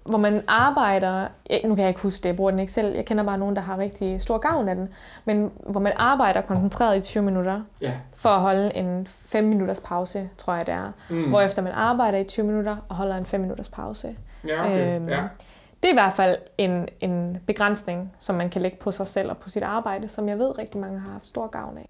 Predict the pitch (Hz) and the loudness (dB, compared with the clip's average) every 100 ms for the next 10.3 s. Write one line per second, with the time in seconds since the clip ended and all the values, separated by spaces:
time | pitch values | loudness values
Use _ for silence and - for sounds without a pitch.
0 | _ 156 139 127 165 139 135 139 170 175 | _ -10 -8 -8 -8 -8 -6 -4 -4 -2
1 | 180 190 139 131 147 156 - 170 - - | -2 -2 -2 -4 -8 -12 -12 -14 -14 -20
2 | _ _ - 160 180 131 127 - 131 139 | _ _ -10 -6 -6 -6 -8 -6 -4 -4
3 | 156 - 131 - _ _ 127 - 180 185 | -8 -12 -14 -18 _ _ -6 -2 -2 -2
4 | 127 - 117 120 120 131 127 156 131 117 | -8 -6 -6 -8 -10 -10 -2 -2 -2 -4
5 | 120 120 - 127 127 123 - - - 131 | -6 -8 -10 -6 -4 -4 -6 -16 -12 -8
6 | 123 120 143 120 - _ - - _ 139 | -6 -6 -6 -8 -10 _ -20 -20 _ -6
7 | 120 117 - 156 156 127 123 131 131 131 | -4 -4 -4 -2 0 0 0 -2 -4 -6
8 | 123 120 160 135 127 120 117 - 120 120 | -6 -4 -4 -4 -8 -10 -12 -8 -6 -6
9 | 120 131 131 135 123 127 131 123 127 120 | -6 -8 -8 -12 -12 -12 -12 -12 -10 -10
10 | - 123 120 | -6 -6 -6